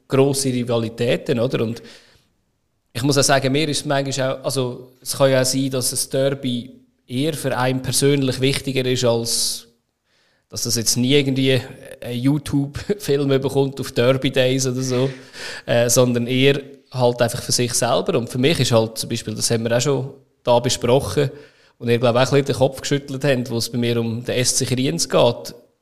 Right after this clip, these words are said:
als, als Luzern-Fan. Und ich ha-, ich ha dort eine extreme Abneigung. Und man muss ja sagen, Kriens ist ja so weit weg von Luzern, klar, jetzt nur eine Liga,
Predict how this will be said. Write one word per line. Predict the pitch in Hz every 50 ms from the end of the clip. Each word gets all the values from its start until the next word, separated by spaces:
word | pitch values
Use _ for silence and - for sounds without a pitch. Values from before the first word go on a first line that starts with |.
| _ _ _ _ _ _ _ _ _ _ _ _
als, | - 117 113 117 117 - - - -
als | 123 123 117 -
Luzern-Fan. | 123 117 - - 123 117 127 147 160 139 - 147 139 143 139
Und | 123 120 117 - - - - _ _ _ _ _ _
ich | _ - - -
ha-, | 110 -
ich | - 120 -
ha | 127
dort | 113 135 139 135 -
eine | - 123 123
extreme | 120 - - - 139 131 131 160 185 180 165 156
Abneigung. | 170 175 - 180 175 156 117 113 110 113 104 113 113
Und | 117 120 - - - - _ _
man | 135 131
muss | 135 143 -
ja | 139
sagen, | 120 135 131 127 131 139 123 - - - - - - - _
Kriens | - 135 123 139 151 147 143
ist | 143 131
ja | 139
so | 131 - 151 151
weit | 160 156 151 - 135
weg | 127 131 139 147 - -
von | - - 143 143
Luzern, | 139 131 - - 123 120 123 127 131 127 127 123 - - - - _ _ _ _
klar, | - - 117 127 127
jetzt | 120 110 - -
nur | 113 113 113 110
eine | 110 113 117 113
Liga, | 120 131 143 156 - 147 135 143 143